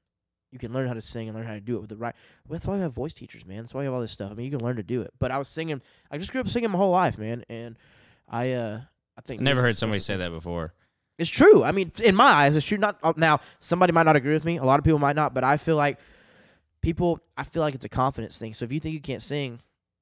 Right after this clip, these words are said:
Speaker 1: you're just not confident about the notes enough. Because for me, one thing that helped me bridge a gap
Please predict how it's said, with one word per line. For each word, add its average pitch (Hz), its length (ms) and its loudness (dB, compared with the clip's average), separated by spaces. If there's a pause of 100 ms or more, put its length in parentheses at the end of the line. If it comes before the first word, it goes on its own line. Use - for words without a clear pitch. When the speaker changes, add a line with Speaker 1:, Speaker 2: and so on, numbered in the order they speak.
(920)
Speaker 1:
you're 117 120 -20
just 123 160 -16
not 120 160 -6
confident 120 340 -4
about 107 200 -10
the 104 80 -16
notes 120 300 -6
enough. 95 260 -12
Because - 240 -8
for 113 140 -14
me, 147 320 -10 (240)
one 151 180 0
thing 156 160 -4
that 127 80 -4
helped 131 180 -4
me 135 80 -2
bridge 123 280 0
a 113 60 -8
gap 120 360 -4